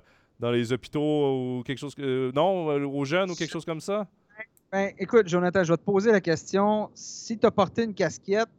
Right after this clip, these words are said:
Speaker 2: est-ce que tu porterais la casquette d'un inconnu ?
Speaker 1: Non.
Speaker 2: Ah ouais. C'est ça.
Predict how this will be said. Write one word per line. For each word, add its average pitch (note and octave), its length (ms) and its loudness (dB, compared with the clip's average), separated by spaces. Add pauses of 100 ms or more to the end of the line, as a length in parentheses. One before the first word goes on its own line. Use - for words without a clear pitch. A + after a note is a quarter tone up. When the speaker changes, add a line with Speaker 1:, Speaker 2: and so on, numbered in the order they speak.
(140)
Speaker 2:
est-ce D#3+ 160 -4
que - 80 0
tu - 140 -6
porterais B3 280 4
la A#3+ 100 2
casquette F#3 380 -2
d'un E3+ 180 0
inconnu ? F3 600 2
Speaker 1:
Non. C3+ 240 -2 (840)
Speaker 2:
Ah D#3 160 4
ouais. D3 60 0 (680)
C'est C#3+ 200 -4
ça. C3+ 260 0